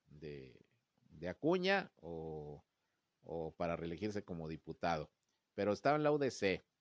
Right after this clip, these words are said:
y luego se fue al pan, se fue a la bancada del pan,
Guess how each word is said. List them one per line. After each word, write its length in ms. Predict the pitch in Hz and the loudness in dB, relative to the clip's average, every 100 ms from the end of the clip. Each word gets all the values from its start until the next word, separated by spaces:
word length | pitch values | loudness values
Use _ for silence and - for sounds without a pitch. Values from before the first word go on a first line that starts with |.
| - | -10
y 120 | 98 | -2
luego 460 | 113 139 147 151 - | 2 4 4 2 0
se 160 | 101 | -4
fue 140 | - 127 | 0 0
al 80 | |
pan, 400 | - 151 190 202 _ _ _ _ _ _ | 6 6 6 0 _ _ _ _ _ _
se 120 | - | -8
fue 100 | 107 | 0
a 20 | 113 | 2
la 80 | |
bancada 320 | 110 92 107 107 | 0 0 0 0
del 160 | 82 | -2
pan, 340 | - 90 78 | 0 0 0